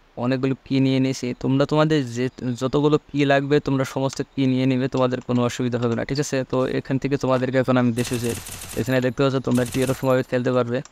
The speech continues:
তো ফার্স্ট ফার্স্ট এই, আহ, লঞ্চ হয়েছে, তো সেই জন্য আর কি কিছু গ্লিচ থাকবে এটাতে, ঠিক আছে? মানে দু একদিন পর এটা কিন্তু তোমাদের এই প্রবলেম আর থাকবে না, তোমরা ইজিলি কিন্তু খেলতে পারবে। আর তোমাদের কিন্তু তোমাদের এই যেটা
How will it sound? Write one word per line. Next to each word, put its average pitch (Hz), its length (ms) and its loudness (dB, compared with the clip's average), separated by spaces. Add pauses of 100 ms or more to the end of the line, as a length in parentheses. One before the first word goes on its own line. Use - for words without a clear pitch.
(260)
তো 131 180 0
ফার্স্ট 151 360 0
ফার্স্ট 160 280 0
এই, 147 160 0
আহ, - 480 -6
লঞ্চ 131 300 4
হয়েছে, 147 200 0
তো 147 100 -2
সেই 135 200 0
জন্য 139 160 0
আর 135 60 0
কি 131 120 -4
কিছু 135 280 -4
গ্লিচ 123 380 -2
থাকবে 131 360 2
এটাতে, 110 240 0
ঠিক 135 160 -2
আছে? 135 240 -2 (280)
মানে 120 140 0
দু 117 160 -2
একদিন 131 260 0 (100)
পর 139 160 4
এটা 135 160 0
কিন্তু 139 280 -2
তোমাদের 127 360 0
এই 131 80 2 (100)
প্রবলেম 123 320 2
আর 131 160 0
থাকবে 120 300 -2
না, 135 100 0
তোমরা 120 240 0
ইজিলি 123 340 0
কিন্তু 127 320 -4 (480)
খেলতে 147 240 4
পারবে। 117 240 2 (300)
আর 123 200 2
তোমাদের 139 320 2
কিন্তু 156 340 2
তোমাদের 135 360 0
এই 127 300 -2 (380)
যেটা 127 520 0